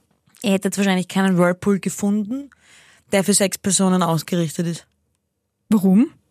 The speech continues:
Speaker 1: Naja, in einem Wellnessbereich ja, aber der sperrt tatsächlich meistens um zweiundzwanzig Uhr zu. Dann gibt's ja auch Hotels mit eigenem Whirlpool im Zimmer,
Speaker 2: Mhm.
Speaker 1: aber die sind, also aus
Speaker 2: Ja,
Speaker 1: so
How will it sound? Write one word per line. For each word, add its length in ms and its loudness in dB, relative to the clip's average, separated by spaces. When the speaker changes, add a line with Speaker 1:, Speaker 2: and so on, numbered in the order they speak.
Speaker 1:
Naja, 360 0
in 80 0
einem 180 0
Wellnessbereich 1160 0
ja, 500 2
aber 100 2
der 140 0
sperrt 300 -2
tatsächlich 320 -2
meistens 300 -2
um 120 -4
zweiundzwanzig 520 -6
Uhr 100 -4
zu. 180 -10
Dann 160 -2
gibt's 200 -4
ja 120 0
auch 300 -4
Hotels 680 0
mit 220 -2
eigenem 580 -2
Whirlpool 480 -2
im 180 -4
Zimmer, 360 0
Speaker 2:
Mhm. 240 4
Speaker 1:
aber 180 4
die 80 -2
sind, 300 -2
also 200 0
aus 200 0
Speaker 2:
Ja, 80 2
Speaker 1:
so 60 4